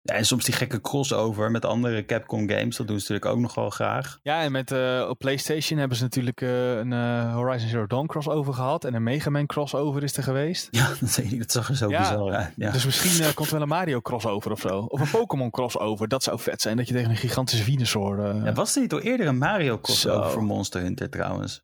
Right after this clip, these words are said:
Speaker 2: Weet ik
Speaker 1: Ik,
Speaker 2: eigenlijk
Speaker 1: het,
Speaker 2: niet.
Speaker 1: het, de Mario hoedjes op zo'n Palico komen er
Speaker 2: Oh,
Speaker 1: heel
Speaker 2: nee.
Speaker 1: raar bekend voor.
Speaker 2: <laughs>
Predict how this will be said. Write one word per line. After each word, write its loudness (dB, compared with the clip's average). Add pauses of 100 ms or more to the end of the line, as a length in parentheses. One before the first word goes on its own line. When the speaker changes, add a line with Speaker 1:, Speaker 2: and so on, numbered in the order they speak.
(160)
Speaker 2:
Weet 2
ik 0
Speaker 1:
Ik, -4
Speaker 2:
eigenlijk 0
Speaker 1:
het, 2
Speaker 2:
niet. -4
Speaker 1:
het, -2
de 0
Mario 4
hoedjes -2
op -10
zo'n 0
Palico 2
komen 0
er -4 (140)
Speaker 2:
Oh, 0
Speaker 1:
heel 4
Speaker 2:
nee. 2
Speaker 1:
raar 2
bekend -2
voor. 2
Speaker 2:
<laughs> 0